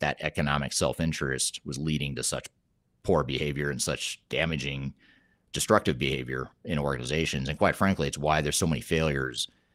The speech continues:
in the digital transformation space. And it's why so many of these implementations fail, is because expectations have been mismanaged because of economic self-interest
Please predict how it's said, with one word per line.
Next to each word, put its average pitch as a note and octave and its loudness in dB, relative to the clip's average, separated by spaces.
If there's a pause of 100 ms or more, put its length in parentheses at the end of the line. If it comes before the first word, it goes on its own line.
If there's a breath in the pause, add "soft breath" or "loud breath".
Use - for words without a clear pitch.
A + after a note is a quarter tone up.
(360)
in D#2+ 6
the C#2 0
digital C2+ 0
transformation C2 -2
space. D#2 2
And C#2 0
it's C2 -4
why C#2+ 2
so - 0
many C#2 2
of B1+ -6
these C2 -6
implementations - -8
fail, E2 6
is C2+ -2
because C#2+ -4 (640)
expectations D2 0
have C#2+ -2
been C#2 -2
mismanaged C#2+ 0
because D2 -2
of B1 -8
economic B1 -6
self-interest - -6